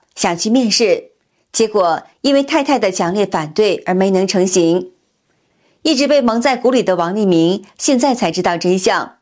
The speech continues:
他心有余悸地告诉自由亚洲电台：“我非常震惊，很害怕。如果我真的去了面试，现在大概也不会在这里了，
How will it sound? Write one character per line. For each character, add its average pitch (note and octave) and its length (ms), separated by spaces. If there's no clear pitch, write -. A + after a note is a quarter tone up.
他 G#3 160
心 A3+ 160
有 G#3+ 100
余 E3 120
悸 A#3+ 160
地 G3+ 120
告 A3+ 200
诉 F#3+ 120
自 F#3 140
由 F3 140
亚 F#3 180
洲 A3 160
电 A#3+ 180
台 E3+ 440
：“我 G3 120
非 A3 200
常 F3+ 240
震 A3+ 240
惊， A#3+ 380
很 F3 180
害 F3+ 180
怕。 F3+ 420
如 B3 100
果 C4+ 100
我 A3+ 140
真 C#4 160
的 B3+ 100
去 C4+ 240
了 G#3 80
面 F#3 240
试， F#3 380
现 C4 160
在 B3 100
大 A#3+ 200
概 A3+ 220
也 F#3+ 140
不 F3+ 160
会 A#3 140
在 A3+ 180
这 G3+ 160
里 F3 160
了， - 340